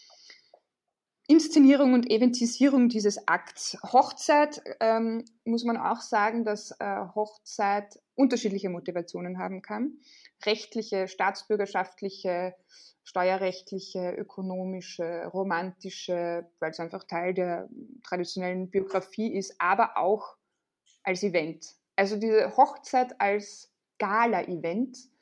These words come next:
äh, ist auch ein relativ interessantes Phänomen. Da gibt's zig,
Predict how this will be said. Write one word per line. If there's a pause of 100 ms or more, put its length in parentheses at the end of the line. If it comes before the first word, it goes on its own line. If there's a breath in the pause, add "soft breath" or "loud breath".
(440 soft breath)
äh,
ist
auch
ein
relativ
interessantes
Phänomen.
Da
gibt's
zig,